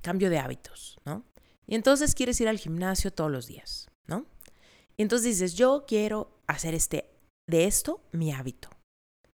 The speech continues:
Quiero que me guste ir al gimnasio, quiero ir al gimnasio, quiero que se me haga rutina, quiero todo eso". Pero, conforme empiezas a ir al gimnasio,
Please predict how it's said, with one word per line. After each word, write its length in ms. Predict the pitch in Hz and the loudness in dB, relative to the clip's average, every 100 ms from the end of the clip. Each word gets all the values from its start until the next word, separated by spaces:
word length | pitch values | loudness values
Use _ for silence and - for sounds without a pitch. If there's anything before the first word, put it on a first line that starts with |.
| _ _ _ - | _ _ _ 4
Quiero 180 | 180 | 6
que 80 | 170 | 6
me 120 | 151 | 0
guste 280 | 143 196 - | -4 -4 -2
ir 60 | 226 | -4
al 80 | 202 | -2
gimnasio, 560 | 202 196 196 190 196 | -4 -2 -4 -4 -6
quiero 240 | 139 - - | -6 -10 -4
ir 220 | 208 226 | -2 0
al 100 | 220 | -2
gimnasio, 680 | - 190 180 175 175 - 170 | -4 -4 -4 -6 -6 -8 -6
quiero 180 | - 147 | -6 -8
que 80 | - | -8
se 140 | 139 | -6
me 80 | 165 | -4
haga 140 | 196 | -4
rutina, 600 | 208 - 185 185 185 175 | -4 -6 -6 -6 -4 -6
quiero 300 | - 147 147 | -8 -8 -8
todo 240 | - 139 - | -8 -8 -4
eso". 240 | - - - _ _ _ _ _ _ _ _ _ _ _ - | -6 -6 -14 _ _ _ _ _ _ _ _ _ _ _ 0
Pero, 300 | 320 233 277 - _ _ _ _ _ _ _ _ - | 4 4 2 -8 _ _ _ _ _ _ _ _ -4
conforme 400 | 196 190 190 196 | 0 2 2 2
empiezas 300 | 233 262 262 | 0 0 2
a 40 | |
ir 60 | 254 | 2
al 100 | 240 | 2
gimnasio, 680 | 233 262 254 - 180 240 | -2 -2 -4 -4 -6 -8